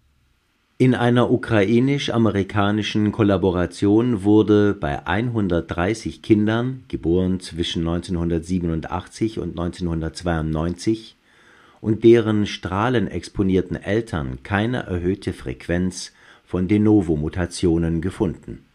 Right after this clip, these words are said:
Dies im Vergleich zur De-novo-Mutationsrate einer nicht exponierten Allgemeinbevölkerung.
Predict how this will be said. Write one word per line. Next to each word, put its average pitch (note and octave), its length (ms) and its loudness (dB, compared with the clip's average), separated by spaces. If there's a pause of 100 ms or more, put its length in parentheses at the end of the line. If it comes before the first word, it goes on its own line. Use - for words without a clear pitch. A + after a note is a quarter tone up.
(960)
Dies C3 380 0
im F2+ 180 -8
Vergleich F#2 680 -2
zur F#2+ 280 0
De-novo-Mutationsrate F2+ 1700 0
einer D#2+ 240 -4
nicht G2 380 -4
exponierten F#2 800 -2
Allgemeinbevölkerung. C#2+ 1400 -6